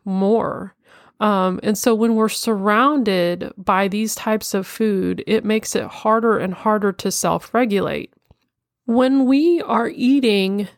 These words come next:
nutrient-dense whole foods or unprocessed foods, foods t-, closest to their n-, natural form,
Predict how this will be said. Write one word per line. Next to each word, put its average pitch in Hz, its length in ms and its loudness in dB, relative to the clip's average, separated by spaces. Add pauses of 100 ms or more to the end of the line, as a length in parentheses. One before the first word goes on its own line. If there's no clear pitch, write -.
(140)
nutrient-dense 233 920 0
whole 233 280 2
foods 196 460 -4
or 196 280 -4
unprocessed 220 960 0
foods, 165 440 -8
foods 254 440 0
t-, - 140 -16 (300)
closest 294 600 -2
to 262 120 0
their 233 180 0
n-, 208 100 -2 (120)
natural 220 720 0
form, 190 720 -2